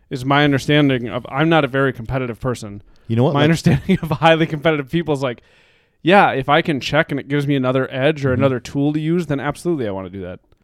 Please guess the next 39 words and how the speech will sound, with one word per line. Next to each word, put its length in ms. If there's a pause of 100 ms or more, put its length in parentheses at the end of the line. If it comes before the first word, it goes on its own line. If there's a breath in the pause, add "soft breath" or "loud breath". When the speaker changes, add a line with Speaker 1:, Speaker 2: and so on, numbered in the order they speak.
(140)
Speaker 2:
You 120
know, 80
like, 160
some 120
of, 20
like, 140
the, 80
like, 200 (960)
craziest, 640
like, 160
fights 560 (200)
that 100
I 40
would 120
see 160
when 120
I 40
would 100
be 60
watching, 260
like, 100
SportsCenter 500
back 200
in 60
the 60
day. 260 (400)
Speaker 1:
Chicks? 380 (260)
Speaker 2:
Yeah, 80
w-, 220
women's 340
college 260
basketball. 640
Speaker 1:
They're 180
ruthless, 800
dude. 140
Speaker 2:
They 360 (220)
get 200
so 260
intense. 480